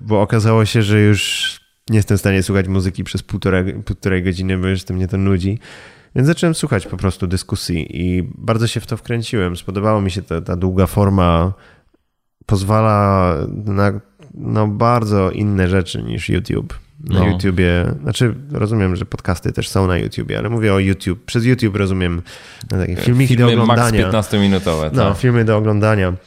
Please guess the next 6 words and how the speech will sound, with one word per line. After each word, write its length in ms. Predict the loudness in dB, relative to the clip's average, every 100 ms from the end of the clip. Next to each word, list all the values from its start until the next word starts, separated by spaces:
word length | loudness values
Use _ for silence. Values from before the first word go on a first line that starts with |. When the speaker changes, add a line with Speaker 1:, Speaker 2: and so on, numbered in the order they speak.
| _ _ _ _ _ -20 -12 -6
Speaker 1:
gdzie 760 | -4 -2 2 4 6 4 2 -2
wszystko 380 | -4 -4 -2 0
trzeba 480 | 0 2 2 2
uprościć, 1080 | 0 0 2 2 2 -4 -4 -4 -4 -6 -10 -10
spłycić, 720 | -14 _ -6 -4 -4 -8 -8
skondensować. 1160 | -4 -2 0 0 0 0 2 0 -2 -6 -14